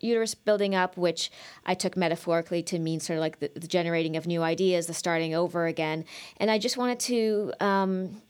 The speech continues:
to put down on the page, like, in a narrative way, this feeling of cycling every month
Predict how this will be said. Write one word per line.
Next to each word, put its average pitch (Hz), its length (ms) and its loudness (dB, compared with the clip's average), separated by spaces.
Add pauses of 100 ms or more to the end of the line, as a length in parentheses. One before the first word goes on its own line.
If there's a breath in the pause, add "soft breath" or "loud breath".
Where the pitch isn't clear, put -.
(800 loud breath)
to 220 340 0
put 262 300 -2
down 220 240 2
on 214 140 0
the 196 80 4
page, 226 400 0
like, 185 140 -2
in 185 60 2
a 180 60 0
narrative 190 480 2
way, 196 320 4
this 180 220 -2
feeling 214 400 2
of - 120 -2
cycling 208 760 0
every 190 400 2
month 185 340 0